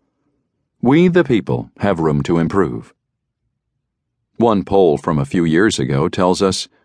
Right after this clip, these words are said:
that less than half of Americans can name the three branches of government. Yet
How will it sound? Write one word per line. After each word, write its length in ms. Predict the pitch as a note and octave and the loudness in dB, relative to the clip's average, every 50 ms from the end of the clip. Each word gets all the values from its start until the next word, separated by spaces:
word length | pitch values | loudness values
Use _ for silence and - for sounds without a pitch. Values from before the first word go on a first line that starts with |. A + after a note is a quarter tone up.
| _ _ _ | _ _ _
that 120 | - C#3+ C#3 | -2 -2 0
less 240 | C#3 D#3+ D#3 - - | 0 0 -2 -2 -2
than 140 | - D#3 | -2 -2
half 400 | C#3 G#2 G#2+ C#3 C#3+ B2 F2+ - | -2 0 0 0 0 -2 -2 -2
of 160 | D#2 C#2+ C2+ - | -4 -2 -2 -2
Americans 680 | C2 C#2 C2+ B1+ B1 B1+ C2+ - D2 C#2 D#2 F2 - | -2 0 0 0 0 -2 -2 -2 -2 -2 -2 -4 -4
can 180 | - F2+ F2 | -4 -2 0
name 280 | F2 E2+ E2 E2 F2 F#2 | 0 0 0 0 0 0
the 120 | F#2 G2 | -2 -2
three 220 | F#2+ - G2+ F2+ F#2+ | -2 0 0 0 0
branches 500 | F2 D2+ C#2+ C2 C2 B1 - E2+ D#2 D#2+ | 0 0 0 0 -2 -2 -4 -6 -4 -4
of 120 | E2+ E2 | -4 -2
government. 580 | F#2 F#2+ F#2 - D2+ C#2 C2+ C2 A#1+ - - - _ _ _ _ _ _ _ _ _ _ _ _ _ _ _ _ _ | -2 -2 -2 -2 -2 0 0 -2 -4 -6 -10 -16 _ _ _ _ _ _ _ _ _ _ _ _ _ _ _ _ _
Yet 300 | - G#2+ G#2+ F#2+ F2+ - | 0 0 2 2 0 -4